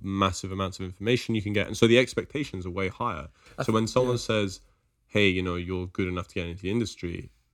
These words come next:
Speaker 1: oftentimes I think they're talking about, like, "Hey, you're good enough to get into the industry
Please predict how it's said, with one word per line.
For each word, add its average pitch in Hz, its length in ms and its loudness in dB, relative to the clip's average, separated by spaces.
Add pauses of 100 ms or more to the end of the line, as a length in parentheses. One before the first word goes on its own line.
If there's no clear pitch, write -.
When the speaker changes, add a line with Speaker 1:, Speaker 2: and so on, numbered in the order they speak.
(200)
Speaker 1:
oftentimes 95 680 0
I 87 80 -2
think 95 240 -6
they're 90 100 -4
talking 90 320 -8
about, 90 240 -6
like, - 160 -8
"Hey, 143 120 2
you're 120 140 6
good 139 100 4
enough 120 120 2
to - 80 -6
get 113 60 4
into 104 100 4
the 104 80 2
industry 92 560 -2